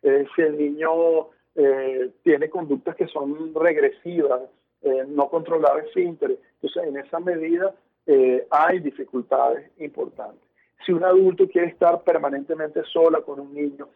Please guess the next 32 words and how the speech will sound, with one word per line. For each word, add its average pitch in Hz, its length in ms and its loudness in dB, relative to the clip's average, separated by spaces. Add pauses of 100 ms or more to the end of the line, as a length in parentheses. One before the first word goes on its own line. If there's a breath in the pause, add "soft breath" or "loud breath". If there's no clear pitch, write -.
(140)
o 147 100 4
hay 131 100 -2
expresiones 156 600 -6
de 170 80 -4
afecto 143 440 -2 (300 soft breath)
que 160 140 2
pasan 170 420 -2
los 156 100 -4
límites 156 380 -6
normales 139 480 0
de 160 60 -8
una 156 120 0
relación, 160 440 -4 (240 soft breath)
allá 127 180 -2
ahí 127 180 0
son - 140 -10
señales 156 460 -4
de 120 80 -6
alarma. - 280 -8 (440 soft breath)
Y 349 60 6
la 165 140 2
señal 175 220 0
más 214 160 0
contundente 208 880 -2
es 160 160 -2
si - 80 -10
un 190 80 -10
niño 180 200 -8
hace - 140 -14
un 180 80 -14
reporte, 208 640 0 (320)
hay 160 320 0